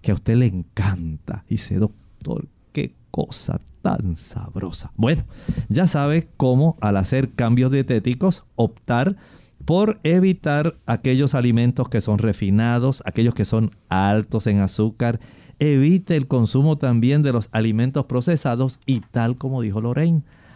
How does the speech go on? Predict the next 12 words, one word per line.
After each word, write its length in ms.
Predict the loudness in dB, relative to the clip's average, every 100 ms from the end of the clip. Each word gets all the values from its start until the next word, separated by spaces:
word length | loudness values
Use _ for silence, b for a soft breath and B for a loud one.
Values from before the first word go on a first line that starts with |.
| -10
ahora 320 | -2 0 2
usted 340 | -2 -2 -2 2
mejor 540 | 4 4 2 0 -4 b b b -4
trate 340 | 0 0 0 0
de 120 | 0
consumir 680 | 0 0 2 2 2 0 -2
aquellos 520 | -2 0 0 0 0
alimentos 600 | 2 2 2 0 0 -4 -2
que 140 | -2
son 240 | 0 0
confeccionados 1040 | 0 2 2 2 -2 0 0 2 2 0 -2 -2
con 320 | 0 0